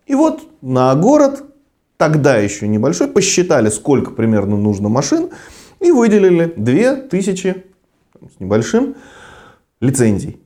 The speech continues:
так называемых жетонов. Для того, чтобы конкуренция не увеличилась, всё, то есть вот у тебя вот есть вот этот жетон,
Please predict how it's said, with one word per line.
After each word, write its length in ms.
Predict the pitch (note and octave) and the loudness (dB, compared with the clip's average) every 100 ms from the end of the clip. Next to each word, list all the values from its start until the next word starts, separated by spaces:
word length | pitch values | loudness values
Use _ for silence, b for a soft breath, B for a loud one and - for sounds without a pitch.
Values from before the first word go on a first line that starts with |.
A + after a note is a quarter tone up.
| - | -12
так 120 | A2 | -4
называемых 360 | A#2 C#3 E3+ | 0 2 2
жетонов. 680 | G#2 F2+ C3 C3+ A#2 F2+ - _ | 0 0 2 2 2 -2 -8 _
Для 180 | A2+ C3 | -2 0
того, 240 | C#3+ D3+ | 2 2
чтобы 260 | C3 A#2+ G2+ | 0 -2 -6
конкуренция 560 | - A2 B2 A2 - G2 | -2 -2 0 -2 -2 -2
не 120 | G#2+ | 0
увеличилась, 640 | A#2 C#3+ C#4 D#4 B3+ A#3 | 0 0 0 0 0 -2
всё, 460 | - - E3 A#2+ F#2 | -4 -2 2 2 2
то 180 | - G#2+ | 0 -2
есть 200 | E2+ G2 | -2 -2
вот 280 | A#2 C3+ | 0 0
у 40 | A2+ | 0
тебя 440 | A2 G#2 G#2 F2 | -6 -2 0 0
вот 200 | E2 F2+ | -4 -6
есть 220 | F2+ - | -6 -6
вот 140 | F2 E2+ | -8 -12
этот 220 | - E2+ | -14 -10
жетон, 600 | F2+ G2+ - D4 F#4+ - | -6 -2 0 2 0 -6